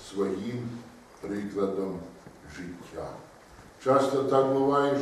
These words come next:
що слово не сходиться з життям, з ділом, і це дуже погано. Треба старатися, щоб слово твоє сходилося з твоїм життям,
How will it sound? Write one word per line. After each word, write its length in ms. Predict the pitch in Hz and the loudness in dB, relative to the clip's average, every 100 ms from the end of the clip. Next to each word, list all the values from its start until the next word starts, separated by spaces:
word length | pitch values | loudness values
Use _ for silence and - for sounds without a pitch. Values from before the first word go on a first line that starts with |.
| - | -2
що 80 | 135 - - - - - | -4 -6 -10 -18 -20 -12
слово 840 | - 139 160 190 185 - - - - - - 117 | 0 8 12 12 12 10 6 0 -8 -14 -12 -4
не 100 | 123 | -2
сходиться 600 | 123 147 151 151 151 143 | 2 4 4 2 -2 -2
з 80 | 127 | -2
життям, 540 | 131 127 - 143 - - - - - - - | -4 -6 -2 -2 -2 -4 -8 -14 -18 -18 -16
з 220 | - 135 | -12 2
ділом, 400 | 147 135 113 - - - - - - | 4 4 4 0 -6 -14 -18 -16 -14
і 160 | - | -4
це 60 | 135 | -2
дуже 340 | 131 113 98 | 0 -2 -4
погано. 440 | 78 80 80 85 73 73 - - - - - - | -6 -8 -10 -10 -10 -14 -16 -20 -20 -20 -20 -4
Треба 280 | 98 95 92 | 0 0 -2
старатися, 560 | - 98 104 104 - - - | 0 2 2 0 -2 -8 -10
щоб 100 | - - - | -10 -10 0
слово 260 | 113 127 123 | 2 4 2
твоє 480 | - 113 113 110 110 - - - - - 101 - - - | 0 -4 -2 -2 -2 -6 -12 -18 -18 -16 -16 -14 -14 -4
сходилося 680 | 139 175 175 170 151 170 | 4 8 8 8 6 4
з 40 | 170 | 0
твоїм 400 | 160 165 165 147 | 4 4 4 2
життям, 680 | 147 151 - 131 117 - | 0 -2 0 4 4 4